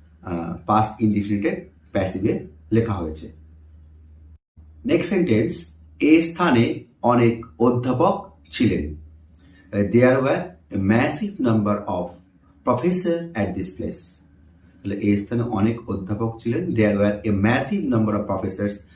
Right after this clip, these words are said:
বা huge number of professors বা large number of professors at this place বা in this place। তাহলে এটাও আমি লিখেছি be verb use করে, "There were a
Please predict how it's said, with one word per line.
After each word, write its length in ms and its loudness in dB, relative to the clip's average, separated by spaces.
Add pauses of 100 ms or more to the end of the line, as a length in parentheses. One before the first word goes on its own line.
(220)
বা 240 0
huge 280 2
number 300 2
of 160 -2
professors 540 -4 (240)
বা 80 -6
large 680 2
number 220 -2
of 100 -6 (600)
professors 580 -2 (1160)
at 220 -4
this 140 0 (560)
place 240 -2
বা 180 -4
in 60 -4
this 260 -2 (460)
place। 260 -4 (1120)
তাহলে 200 2
এটাও 180 0
আমি 160 4
লিখেছি 400 -2 (1700)
be 220 4
verb 260 2
use 260 0
করে, 160 -4
"There 320 2
were 180 0
a 160 -4